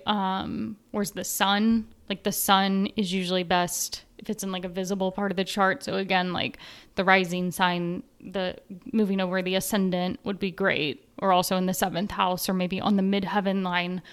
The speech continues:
Like, I know, um, I had a friend from high school get married this summer, um,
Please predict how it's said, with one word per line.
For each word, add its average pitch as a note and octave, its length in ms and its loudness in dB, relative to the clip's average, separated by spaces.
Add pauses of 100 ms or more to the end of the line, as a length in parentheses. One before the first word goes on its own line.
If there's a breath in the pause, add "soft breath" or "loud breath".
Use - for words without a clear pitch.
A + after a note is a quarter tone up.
(380 loud breath)
Like, F#3 220 0
I F#3+ 140 4
know, F3+ 440 2
um, G3 600 -4 (760)
I G#3 80 4
had G3 220 4
a F#3+ 100 0
friend F#3 460 0
from F#3+ 300 0
high C4 200 8
school B3+ 240 6
get G3+ 140 4
married E3 260 0
this - 160 0
summer, C#3 460 0 (160)
um, F3+ 540 -2